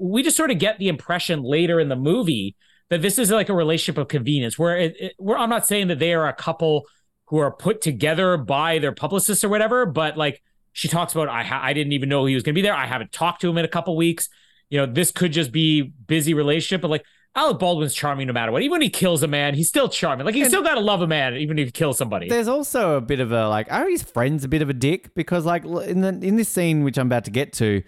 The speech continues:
Speaker 2: when, um, oh no, it was before this, when he's kind of talking to the friends, it's like, "Oh, did you know that she had a boyfriend?" They all kind of know, 'cause obviously Hollywood gossip, they knew she had a boyfriend.
Speaker 1: Yeah.
Speaker 2: So when they, we brought her over for dinner, shouldn't they be like, "Um, he's got a boy-," like, if, if I bring
Speaker 1: Yeah.
Speaker 2: over,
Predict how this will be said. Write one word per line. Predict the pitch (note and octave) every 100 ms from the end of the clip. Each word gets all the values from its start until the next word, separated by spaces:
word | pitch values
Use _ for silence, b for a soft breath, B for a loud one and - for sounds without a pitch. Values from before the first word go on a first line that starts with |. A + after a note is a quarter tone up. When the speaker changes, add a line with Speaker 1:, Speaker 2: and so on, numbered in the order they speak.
| b b b
Speaker 2:
when, | A#2+ A#2+ A2+ A2 A2
um, | A2+ A2 A2 G#2 G#2 G2+ - _ _ _ -
oh | D3+
no, | D3+
it |
was | C3+
before | A#2+ - D#3
this, | A2 B2+
when | C3+ C3+ C3+
he's | C#3
kind | - F3+
of | D3+
talking | D3+ D#3
to | B2
the | A2+
friends, | - D3+ A#2
it's | G#2
like, | A2+ A2+
"Oh, | D#3 A#2+ G2 - b b b -
did | A#2+
you | A#2+
know | C3+ C3+
that | C#3+
she | C3+
had | C#3+
a | C3+
boyfriend?" | C#3 E3
They | G3
all | A#3 F#3+
kind | D#3 B2+
of | A#2
know, | D#3
'cause | G#2+ G#2+
obviously | A#2+ B2 G#2+
Hollywood | G#2+ A2 A2+ G#2
gossip, | B2+ C3 A2
they | G#2
knew | G#2 A2
she | A#2
had |
a | G2
boyfriend. | B2 D#3+ G#2 G#2
Speaker 1:
Yeah. |
Speaker 2:
So | D3 D3
when | D#3+ A#3+ D4
they, | G#3+ E3 C#3+ -
we | D#3+ C3+
brought | D#3 D#3
her | C3+ C#3+
over | F3 A#2+
for | -
dinner, | A2 G3 C#3
shouldn't | A3 A#3
they | G3
be |
like, | D3+ B2+ -
"Um, | A#2 A#2+
he's | B2 C#3
got | C#4
a | B3
boy-," | - A#2
like, | D#3+ E3+
if, | F#3 B B
if | G3
I | B3 D4
bring | F3+ - C#3 F#3+ E3
Speaker 1:
Yeah. | E3+
Speaker 2:
over, | G#3 C#3 A2+ A#2